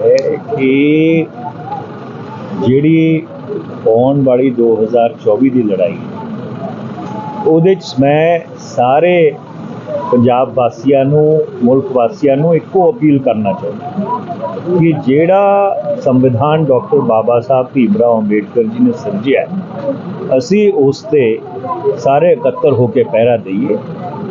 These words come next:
ਕਿਉਂਕਿ ਜਿਹੜੇ ਬੁਨਿਆਦੀ ਅਖਤਿਆਰ ਨੇ, ਜਿਹੜੇ ਸੰਵਿਧਾਨ ਸਾਨੂੰ ਦਿੰਦਾ ਹੈਗਾ,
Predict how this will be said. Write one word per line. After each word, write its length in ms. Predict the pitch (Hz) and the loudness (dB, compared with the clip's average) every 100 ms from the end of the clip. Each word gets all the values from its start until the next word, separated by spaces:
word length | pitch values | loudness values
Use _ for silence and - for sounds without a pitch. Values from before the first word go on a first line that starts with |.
| 139 | 0
ਕਿਉਂਕਿ 580 | 143 143 185 190 214 208 | 2 2 0 2 2 0
ਜਿਹੜੇ 240 | 143 151 170 | 0 2 2
ਬੁਨਿਆਦੀ 720 | 123 117 113 120 117 165 147 | 2 2 4 2 2 2 2
ਅਖਤਿਆਰ 560 | - - 110 120 135 | 0 -2 0 2 2
ਨੇ, 200 | 104 87 131 139 127 117 - - 107 - - | -2 -10 -14 -14 -14 -12 -10 -8 -6 -4 -2
ਜਿਹੜੇ 380 | 123 139 160 151 | 2 4 4 2
ਸੰਵਿਧਾਨ 640 | - 120 117 113 127 139 127 | 0 2 2 2 2 2 2
ਸਾਨੂੰ 320 | 120 127 113 | 0 0 0
ਦਿੰਦਾ 320 | 107 107 139 120 | 2 4 4 2
ਹੈਗਾ, 340 | 98 - | -2 -6